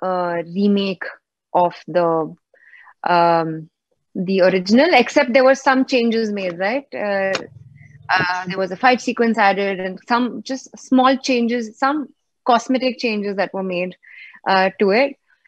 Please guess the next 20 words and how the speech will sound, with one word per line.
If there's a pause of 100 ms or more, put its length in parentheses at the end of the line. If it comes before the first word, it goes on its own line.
(220)
Uh,
Mara,
on
the
other
hand,
is
an
adaptation,
meaning
to
say
that
there's
just,
like, (140)
a (240)
thread
of (160)
thought